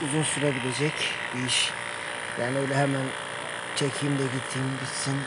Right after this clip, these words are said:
tarzında değil. Ya motorunuz soğuksa benimki gibi yağ biraz geç, e,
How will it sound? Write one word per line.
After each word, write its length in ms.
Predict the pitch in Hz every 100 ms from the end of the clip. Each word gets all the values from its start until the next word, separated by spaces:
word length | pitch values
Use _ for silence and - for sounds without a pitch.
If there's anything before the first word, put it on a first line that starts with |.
| - - - - 143
tarzında 500 | 143 120 127 123 123
değil. 260 | 147 156 - - - - - - - - - 143
Ya 280 | 156 147 -
motorunuz 800 | 160 156 156 156 170 175 - - - -
soğuksa 600 | - 160 165 - 147 131
benimki 360 | 127 131 -
gibi 320 | 143 123 156 185 - - - - -
yağ 240 | - 160 151
biraz 280 | 139 131 123
geç, 440 | 147 - - - - - - - - - - - - -
e, 80 | -